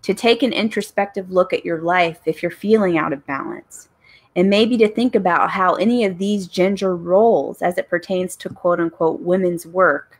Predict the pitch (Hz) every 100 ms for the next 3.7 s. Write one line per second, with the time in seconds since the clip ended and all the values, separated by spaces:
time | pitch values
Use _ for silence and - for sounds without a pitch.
0 | - 185 185 - 165 165 208 - - 160
1 | - - - _ _ _ _ _ _ _
2 | _ _ 185 240 285 320 370 339 190 156
3 | 131 110 - - - -